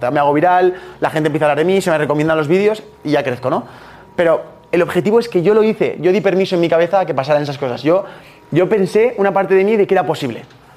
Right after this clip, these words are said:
Ese es el principal lu-, el principal problema que tenemos muchos emprendedores o mucha gente que está estudiando. Y es que se limita muchísimo con sus sueños, se limita mucho con sus objetivos. O sea, ¿por qué, por qué nos, o sea, por qué nos estamos limitando en algo que no tiene límites, que es nuestra imaginación? O sea,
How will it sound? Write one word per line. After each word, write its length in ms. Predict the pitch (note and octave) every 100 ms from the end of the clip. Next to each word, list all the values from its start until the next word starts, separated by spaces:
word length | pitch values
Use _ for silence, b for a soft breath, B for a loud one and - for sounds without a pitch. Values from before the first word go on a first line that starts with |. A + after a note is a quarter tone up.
| - -
Ese 140 | G3+
es 40 |
el 80 | A3
principal 400 | F3+ E3 E3 E3+
lu-, 160 | E3 C#3
el 120 | E3
principal 420 | D3 D3+ D#3 E3+
problema 320 | E3+ F#3 F#3 F3
que 80 |
tenemos 220 | E3+ D#3+ E3
muchos 220 | D#3+ D#3+
emprendedores 560 | C#3+ C#3 C3 A2+ - -
o 80 | D3
mucha 200 | D3 D3+
gente 240 | D#3 D3+
que 60 | D3
está 120 | D3
estudiando. 360 | C#3 C3 G#2 - B B B B D#3+
Y 60 |
es 80 | E3
que 80 | F#3
se 100 | F#3
limita 300 | E3 F#3 G#3
muchísimo 500 | F#3+ F#3+ F#3+ G#3+ G3+
con 100 | F#3
sus 140 | D3+
sueños, 360 | C#3+ F3+ A#2+ - B B B B
se 120 | - D#3+
limita 220 | E3+ G3
mucho 180 | G3 G#3
con 100 | F#3+
sus 100 | F#3
objetivos. 440 | D3+ D3 G3+ D3
O 40 | C#3
sea, 160 | D3+
¿por 140 | C#3 D3+
qué, 100 | F3
por 280 | - D#3
qué 160 | D#3+ A3
nos, 240 | A#3 A#3
o 360 | - - - -
sea, 120 | F3
por 100 | E3+
qué 80 | E3+
nos 100 | G#3
estamos 240 | G#3+ A3
limitando 380 | G#3 G3+ G3 A3
en 80 | G#3
algo 160 | G3+ G3+
que 80 |
no 80 | G3
tiene 160 | G3 F3+
límites, 360 | G#3 E3+ C3+
que 80 | -
es 60 | E3
nuestra 220 | E3+ E3+
imaginación? 540 | E3 D#3+ D3 F#3+ D3+ A#2 B B B B
O 20 |
sea, 240 | - D#3